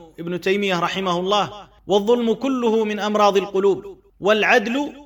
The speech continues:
صحتها وصلاحها". ما هو العدل؟ العدل وضع الشيء في موضعه، العبادة الإخلاص لله جل وعلا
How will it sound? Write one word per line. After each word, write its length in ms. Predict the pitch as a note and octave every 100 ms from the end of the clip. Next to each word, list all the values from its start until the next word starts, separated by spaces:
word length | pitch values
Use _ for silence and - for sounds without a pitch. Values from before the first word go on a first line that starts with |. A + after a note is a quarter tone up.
| _ _
صحتها 720 | - F#3 - G#3+ G#3+ F3 F#3+
وصلاحها". 1040 | E3+ D#3+ E3 E3 D#3+ D3+ C#3+ C3+ D3+ C#3 _ _
ما 120 | B3
هو 160 | A#3 G3+
العدل؟ 400 | D#3 F3 D3+ F3 _ _ -
العدل 340 | A#3+ A#3+ C4+ C4
وضع 260 | C4+ B3
الشيء 340 | B3 - C4 A#3+
في 120 | B3+
موضعه، 460 | B3+ A#3 G3 D#3 B2 D3+ - _ -
العبادة 580 | A#3 B3 B3 C4+ C4+
الإخلاص 720 | B3+ G3 - A#3+ A#3 A#3 A3 G#3+
لله 380 | G#3 G3+ F3+
جل 280 | E3 E3+ D#3+
وعلا 480 | D3+ B2+ A#2+ - A#2+